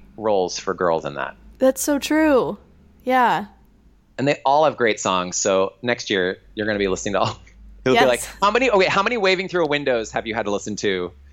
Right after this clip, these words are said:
Speaker 1: last year?" <laughs> How many guys sing that
Speaker 2: How
Speaker 1: song
Speaker 2: many
Speaker 1: in
Speaker 2: guy-
Speaker 1: college, or do, or
Speaker 2: Well,
Speaker 1: do they not let them sing it?
Speaker 2: a couple people, I don't know about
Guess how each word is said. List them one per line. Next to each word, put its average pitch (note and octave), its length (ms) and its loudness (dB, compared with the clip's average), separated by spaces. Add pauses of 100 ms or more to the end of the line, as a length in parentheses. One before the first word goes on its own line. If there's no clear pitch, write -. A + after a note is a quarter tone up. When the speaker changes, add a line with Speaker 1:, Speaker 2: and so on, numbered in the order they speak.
(400)
Speaker 1:
last G2 260 0
year?" D#3+ 300 -4
<laughs> - 40 -12
How D3 120 0
many E3 160 2
guys C3 340 2
sing A#2+ 240 -6
that G#2 140 -2
Speaker 2:
How - 80 -8
Speaker 1:
song G2 140 0
Speaker 2:
many F#2+ 100 -4
Speaker 1:
in - 80 -6
Speaker 2:
guy- G#3+ 80 -4
Speaker 1:
college, G2 320 -2
or A#2 80 0
do, - 120 -20 (120)
or B2+ 100 4
Speaker 2:
Well, D#4+ 80 4
Speaker 1:
do B2+ 140 2
they A#2+ 100 2
not A2 420 -2
let G2+ 200 0
them F2 160 -6
sing D#2 180 -4
it? C2+ 160 -6
Speaker 2:
a - 80 -4
couple F4 400 -2
people, D4+ 320 -4
I A#3 80 -4
don't E4+ 120 0
know G4+ 80 4
about D4+ 200 4